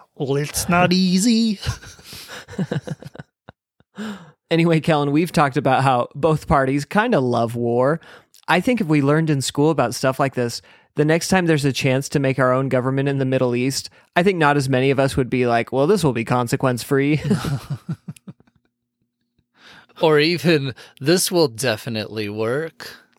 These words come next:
Speaker 2: <laughs> I like that on war, our two options are the party that likes it and the party that also likes it, but at least makes a sad face. <laughs>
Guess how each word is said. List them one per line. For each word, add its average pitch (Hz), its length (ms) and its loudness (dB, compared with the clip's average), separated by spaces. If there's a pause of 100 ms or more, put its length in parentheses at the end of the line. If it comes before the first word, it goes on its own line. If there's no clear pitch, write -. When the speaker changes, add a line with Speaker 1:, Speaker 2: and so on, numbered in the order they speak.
Speaker 2:
<laughs> - 1600 -12
I 156 100 2
like 175 220 2
that 185 140 0
on 139 220 0
war, 131 340 0
our 139 160 2
two 165 260 0
options 139 400 0
are 123 300 0 (320)
the 156 100 0
party 175 320 2
that 143 160 0
likes 143 320 0
it 175 220 0
and 139 200 -2
the 135 60 -2
party 165 300 0
that 131 140 0
also 139 320 2
likes 123 280 0
it, 131 140 0
but 135 100 0
at 113 100 -2
least 156 400 -2
makes 135 260 0
a 123 100 0
sad 131 400 2
face. 117 520 -2
<laughs> - 40 2